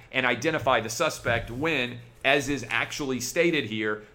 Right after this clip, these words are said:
the police released a photo and video of a man wanted in the attack? Why would you not describe what the man looked like in the photo and the video? Uh, when you have an opportunity there, and how is it not an opening part of this story?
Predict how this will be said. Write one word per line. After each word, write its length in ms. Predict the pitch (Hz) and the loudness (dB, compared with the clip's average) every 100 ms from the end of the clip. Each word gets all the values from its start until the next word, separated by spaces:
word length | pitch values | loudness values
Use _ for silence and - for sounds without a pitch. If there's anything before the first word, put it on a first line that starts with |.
| - | -2
the 100 | 127 | -2
police 540 | 151 139 156 175 170 | 0 0 2 0 0
released 440 | 143 131 143 - | 0 0 0 -2
a 60 | 127 | -2
photo 480 | - 156 147 143 127 | 0 2 4 6 4
and 160 | 120 | 0
video 380 | 120 147 135 123 | -2 0 2 2
of 80 | 120 | 2
a 40 | |
man 440 | 113 123 127 117 113 | -2 0 0 -2 -2
wanted 260 | 131 139 | -2 -2
in 120 | 120 113 | -4 -4
the 120 | 107 | -4
attack? 460 | 101 143 - - - - - | -2 -4 -6 -14 -20 -20 -10
Why 220 | 127 147 | 2 6
would 180 | 170 160 | 6 4
you 80 | 151 | 0
not 220 | 151 143 | 0 0
describe 560 | 139 - 147 143 123 113 - | -4 0 4 6 4 0 -12
what 240 | 113 139 143 | 2 2 2
the 60 | |
man 320 | 127 131 131 117 | -2 0 0 0
looked 200 | 147 139 | -2 2
like 360 | 120 113 - - | 4 4 2 -4
in 160 | 135 | -2
the 60 | 131 | -2
photo 440 | 120 135 131 123 | 2 4 6 4
and 200 | 104 117 | 2 -2
the 60 | 110 | -4
video? 520 | 98 147 113 87 85 - - - - | 0 0 2 0 -2 -6 -20 -20 -2
Uh, 320 | 120 110 107 104 | 2 4 4 2
when 200 | 131 127 | -4 -4
you 120 | 127 | 0
have 160 | 123 | 0
an 80 | 117 | 2
opportunity 600 | 113 110 110 151 147 120 | 0 0 -2 -4 -4 -6
there, 240 | 104 104 107 | -2 0 -2
and 100 | 107 | -2
how 240 | 127 131 | 0 2
is 100 | 117 | 2
it 120 | 123 | -2
not 200 | 117 113 | 0 0
an 100 | 110 101 | -2 -2
opening 360 | 117 113 98 | -4 -4 -8
part 320 | 95 117 104 - | -2 0 0 -2
of 140 | 95 | -8
this 120 | 95 | -8
story? 420 | - 151 147 - | -6 -2 -2 -2